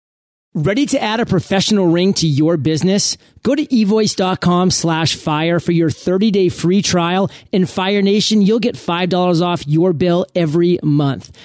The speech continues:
That's evoice dot com slash fire. Entrepreneurs near and far,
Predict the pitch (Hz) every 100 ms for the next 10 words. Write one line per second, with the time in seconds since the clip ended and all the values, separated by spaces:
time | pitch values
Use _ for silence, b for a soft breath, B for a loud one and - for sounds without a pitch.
0 | B 185 190 - 214 202 220 226 - 202
1 | 196 - 202 208 220 - - 165 165 175
2 | 175 - - - 151 147 131 110 - -
3 | - 117 - - - - - - - -
4 | - 180 165 175 - 156 156 151 135 127
5 | - 214 151 180 185 208 196 175 143 127
6 | 127